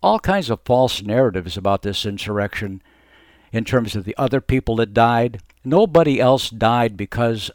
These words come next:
of this break-in, th-, this mob that entered, other than Ashley Babbitt. And to even scratch your head further, Christopher Wray, the F B I director, testified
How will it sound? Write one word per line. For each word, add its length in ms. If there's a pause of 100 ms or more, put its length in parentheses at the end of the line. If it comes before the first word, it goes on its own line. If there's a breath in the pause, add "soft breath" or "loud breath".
of 360 (760)
this 220
break-in, 720 (1200)
th-, 200
this 340
mob 560
that 160
entered, 540 (360)
other 320
than 460 (500)
Ashley 420
Babbitt. 400 (1600 soft breath)
And 120
to 80
even 220
scratch 380
your 120
head 180
further, 300
Christopher 560
Wray, 220
the 160
F 140
B 120
I 160
director, 400
testified 720